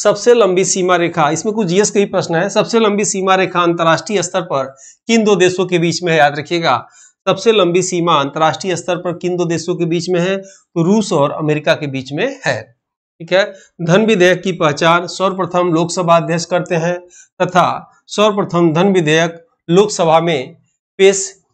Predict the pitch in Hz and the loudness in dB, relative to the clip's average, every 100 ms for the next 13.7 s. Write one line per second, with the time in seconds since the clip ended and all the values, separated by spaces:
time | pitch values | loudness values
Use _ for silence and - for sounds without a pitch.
0 | - 175 151 139 139 208 247 - 95 - | 0 4 4 4 4 0 0 -6 -6 -8
1 | _ _ _ _ _ - 202 202 247 247 | _ _ _ _ _ -2 0 2 0 2
2 | 196 165 165 165 170 180 170 143 190 - | 0 2 2 2 0 -2 -6 -2 -2 -2
3 | 254 - 160 131 131 131 127 143 151 147 | -6 -6 -4 0 0 -2 -2 -2 2 2
4 | 151 139 160 170 170 156 180 185 175 143 | 0 -4 0 0 -2 -6 -2 0 0 -2
5 | 147 139 170 147 147 - 165 - 151 143 | -2 0 -2 -4 -6 -8 -16 -8 -2 -2
6 | 139 196 247 - - - 160 156 123 117 | 0 0 0 -4 -20 -2 0 2 0 -2
7 | 123 120 120 - - _ _ _ _ _ | -8 -8 -10 -14 -16 _ _ _ _ _
8 | _ _ _ - 175 190 180 165 160 165 | _ _ _ 0 2 4 4 6 6 4
9 | 139 143 - _ _ - 190 175 180 180 | 0 -4 -16 _ _ -2 0 0 0 0
10 | 190 175 147 185 180 - 160 160 175 196 | 0 0 4 4 4 2 4 4 2 0
11 | - _ _ _ - 170 190 170 143 185 | -2 _ _ _ -4 -2 -2 -2 -2 0
12 | 190 202 - _ 147 147 156 170 165 254 | 0 -2 -14 _ 2 4 4 0 0 2
13 | 208 151 147 135 151 139 123 | 2 2 2 2 2 2 0